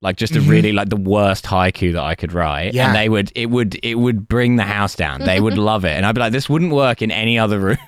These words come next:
Speaker 1: <laughs>
Speaker 2: Yeah. I was just talking to a friend about audiences that are not, like, comedy audiences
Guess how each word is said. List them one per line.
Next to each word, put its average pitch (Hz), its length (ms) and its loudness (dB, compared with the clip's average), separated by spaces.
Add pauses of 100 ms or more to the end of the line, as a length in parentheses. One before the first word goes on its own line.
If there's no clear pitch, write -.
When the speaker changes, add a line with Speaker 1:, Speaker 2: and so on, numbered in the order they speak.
Speaker 1:
<laughs> - 140 -8
Speaker 2:
Yeah. 151 340 2 (340)
I 151 100 -2
was 156 200 2
just 156 280 -2
talking 143 360 -2
to 120 160 2
a 107 40 0
friend 107 500 -2 (280)
about 104 520 -2 (400)
audiences 120 760 -2
that 104 140 -2
are 101 120 0
not, 101 460 -2
like, 101 220 -6 (160)
comedy 123 540 -2
audiences 131 880 0